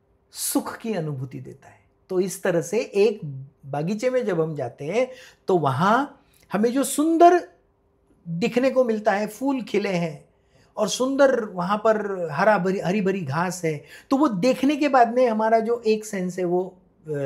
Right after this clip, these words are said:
एक्टिवेट हो जाता है। फिर वहाँ पर अगर पक्षी है, उनका आवाज़ हम सुनते हैं तो हमारा दूसरा सेंस एक्टिवेट हो जाता है। खुशबू बहुत सुंदर आ रही है फूलों की,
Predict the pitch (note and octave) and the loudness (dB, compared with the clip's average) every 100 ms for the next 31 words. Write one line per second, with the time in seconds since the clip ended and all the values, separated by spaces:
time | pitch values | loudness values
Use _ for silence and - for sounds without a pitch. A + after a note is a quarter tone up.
0 | C3+ C3 C3+ C#3+ E3 - E3 D#3 D3+ C#3 | 0 0 0 -4 -8 0 0 0 -2 -4
1 | C3+ C3 - _ _ - _ C#4+ B3 A#3 | -8 -16 -20 _ _ -20 _ 4 6 6
2 | C4+ D4 C#4+ C#4 A#3+ - D4+ C#4 D4+ C#4 | 6 4 2 2 0 2 2 4 4 2
3 | C4+ B3 A#3+ C4+ C4+ G#3+ B3 A3+ C4 C4 | 4 6 6 4 2 0 -6 -2 -2 0
4 | A3 G#3 A#3 G3 G3+ A3 A3 A3 G3+ G3+ | 0 2 0 0 -4 0 0 0 -6 -8
5 | - G3 F#3 F3 E3+ E3 F3 - - - | -10 -8 -6 -4 -6 -8 -14 -18 -20 -12
6 | - A#3+ A#3 E4+ D4+ D4+ D4+ C#4+ C#4+ C#4+ | 2 4 8 8 8 4 2 0 2 4
7 | C4 C4 C#4 C4 B3+ B3+ B3+ | 4 2 -2 -4 -2 0 0